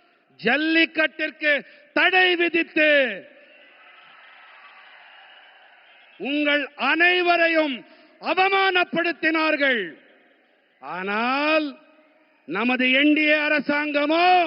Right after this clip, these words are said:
ஜல்லிக்கட்டிற்காக சட்ட ரீதியான வழிகளை ஆராய்ந்து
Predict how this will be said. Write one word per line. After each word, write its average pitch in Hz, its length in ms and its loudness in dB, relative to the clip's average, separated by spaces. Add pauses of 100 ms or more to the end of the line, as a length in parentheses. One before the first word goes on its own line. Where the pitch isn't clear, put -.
(1040)
ஜல்லிக்கட்டிற்காக 277 1120 -2 (720)
சட்ட 311 500 -4
ரீதியான 320 540 -2 (160)
வழிகளை 320 460 2 (420)
ஆராய்ந்து 320 580 0